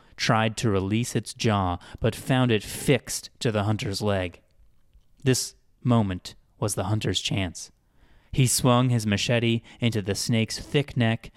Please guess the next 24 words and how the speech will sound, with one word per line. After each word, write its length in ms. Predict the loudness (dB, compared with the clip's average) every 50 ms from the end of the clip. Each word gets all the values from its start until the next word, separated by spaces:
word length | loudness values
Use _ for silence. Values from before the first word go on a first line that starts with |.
| -20 -20 -12 -6
and 160 | -4 -2 -2 -2
severed 460 | -2 -2 0 0 0 2 2 2 0
its 180 | 0 -4 -4
head. 340 | -4 -4 -2 -2 -2 -4 -8 -12 _ _ _ _ _ _ _ _ _ _ _
The 80 | -4 -2
body 320 | 0 0 0 0 -2 -4
flopped 520 | -6 -4 -2 -2 0 0 -2 -4 -6 -12 -8
and 180 | -6 -4 -4 -4
twisted 560 | -2 0 0 -2 -2 -2 -6 -6 -6 -8 -8 _
with 180 | -8 -6 -4 0
no 220 | 0 2 2 0
brain 440 | 0 0 0 0 2 2 0 -2 -4 -8
to 120 | -10 -10
control 460 | -10 -8 -8 -6 -4 -2 -2 -2 -2
it. 240 | -6 -8 -12 -16 -20 _ _ _ _ _ _ _ _ _ _ _ -4 0
Beneath 500 | 0 2 2 2 2 2 2 0 -2 0
the 120 | 0 2
hunter's 500 | 2 2 0 2 2 2 2 2 2 0
trousers, 640 | -2 0 2 2 2 2 4 2 2 2 2 -2 -6 -14 -20 -20 -6
he 180 | 0 2 4 4
had 220 | 4 2 0 -2
painfully 640 | -2 0 2 2 4 2 2 0 0 0 2 2 4
wrapped 360 | 4 2 2 2 0 -4 -6
his 180 | -6 -6 -6